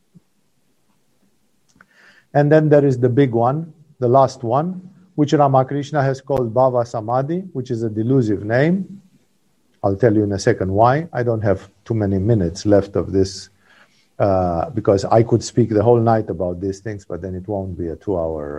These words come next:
uh, satsang. It will be a five-hour satsang. And then, um, Bhava Samadhi, or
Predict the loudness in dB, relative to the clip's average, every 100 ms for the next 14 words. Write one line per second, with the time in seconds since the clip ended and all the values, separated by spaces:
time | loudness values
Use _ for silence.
0 | -10 -12 -16 _ _ -6 -4 -4 -2 0
1 | 0 -4 -12 -20 _ -12 -6 -4 -2 -4
2 | -4 -6 -12 _ 0 2 2 0 -2 -4
3 | -4 -4 0 0 0 -8 -20 _ _ _
4 | 0 2 6 6 6 4 2 0 -8 -18
5 | _ 4 8 8 6 2 -4 -8 _ _
6 | _ _ _ _ _ _ 0 2 4 2
7 | 0 0 0 0 0 -2 -10 -20 _ _
8 | _ 0 4 6 6 2 0